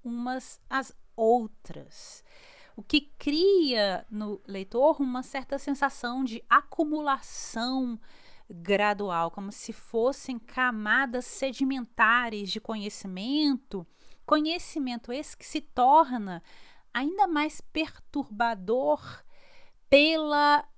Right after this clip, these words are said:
constante falta de noção, né? Falta de consciência, ah, de cada um dos personagens sobre o que realmente está a acontecer ali e sobre quem eles são realmente.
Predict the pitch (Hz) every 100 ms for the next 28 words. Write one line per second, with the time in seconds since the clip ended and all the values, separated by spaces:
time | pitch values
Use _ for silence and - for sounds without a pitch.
0 | _ - - - 320 - 349 - 330 -
1 | - 262 330 359 359 254 349 349 - -
2 | 269 240 202 - 277 285 - - 311 -
3 | - 294 240 269 262 - - 185 - -
4 | - - _ _ _ 202 202 196 190 247
5 | 254 240 226 226 - 233 240 214 185 202
6 | 214 240 233 - 226 233 233 226 - 220
7 | 220 226 202 185 175 190 190 - 185 -
8 | - - - 202 - - - 190 - -
9 | 196 196 196 196 190 - 196 - - 190
10 | 196 190 185 226 311 320 302 - 294 302
11 | 339 - 302 302 302 330 - - - 240
12 | 220 185 170 180 165 156 131 135 - -
13 | 185